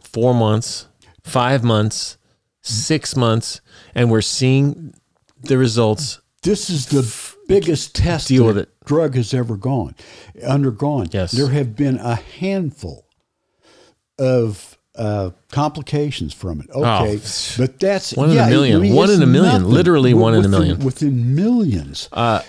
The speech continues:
Speaker 2: And
Speaker 1: seriously, I mean, anybody out there, if you're still listening to this, uh, thank you, number one. <laughs> Number
Speaker 2: Yeah,
Speaker 1: two,
Speaker 2: great.
Speaker 1: get vaccinated.
Speaker 2: Yeah, please do.
Speaker 1: Pl-, for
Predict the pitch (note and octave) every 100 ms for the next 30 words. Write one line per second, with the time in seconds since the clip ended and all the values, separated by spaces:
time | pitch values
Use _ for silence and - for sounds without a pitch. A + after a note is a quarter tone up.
0 | - C#3 C3+ C3 C#3+ C3 - G2 - A2+
1 | A#2 A2+ - - - D3 D#3 C#3+ C3 A2+
2 | G#2 G#2 F#2+ F2+ G#2 - G#2+ - - A#2+
3 | G#2 F#2 G2 F#2 F2+ F2 - F#2 F2+ G2+
4 | F#2+ F#2+ F2+ F2 E2+ E2 E2+ E2+ - -
5 | - - - A#2 A2 A2+ C3 A#2 A#2 A2
6 | G2+ - G3 G#2+ D#2+ - - C2+ B1 -
7 | - - C3 C3+ - C#3 F2 D#2+ F#2+ D#2+
8 | - G#4 _ _ _ _ - F4